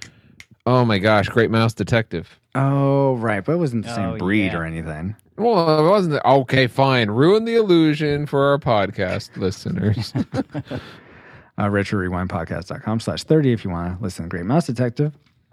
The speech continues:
Speaker 2: But, Paul, why don't you detect for us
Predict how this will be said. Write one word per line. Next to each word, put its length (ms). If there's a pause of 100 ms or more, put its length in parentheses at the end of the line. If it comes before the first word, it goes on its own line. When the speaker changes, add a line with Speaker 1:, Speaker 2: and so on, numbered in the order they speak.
(600)
Speaker 2:
But, 460
Paul, 300
why 120
don't 160
you 220
detect 460
for 260
us 340